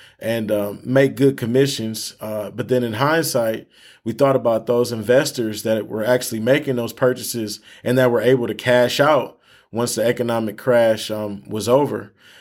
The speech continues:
And it was kinda like, um, how do we become that guy, right? How do we become the person that's actually,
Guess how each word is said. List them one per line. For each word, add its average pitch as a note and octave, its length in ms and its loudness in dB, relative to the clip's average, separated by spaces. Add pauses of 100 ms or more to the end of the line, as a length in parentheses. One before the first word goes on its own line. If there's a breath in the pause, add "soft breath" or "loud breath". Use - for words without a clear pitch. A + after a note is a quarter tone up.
(140 soft breath)
And A2 140 -2
it A2+ 40 -4
was G#2 160 -4
kinda A#2 260 -2
like, G#2+ 400 -2
um, G#2+ 360 -8
how A#2+ 160 2
do C#3 80 4
we C3+ 80 2
become A#2+ 320 -2
that C3 240 4
guy, G2 400 -4
right? A2 220 -4
How B2 120 2
do C3 80 4
we B2 140 -4
become A#2 480 -4
the A2 140 -4
person A#2 440 0
that's G#2 180 -8
actually, G#2+ 560 -6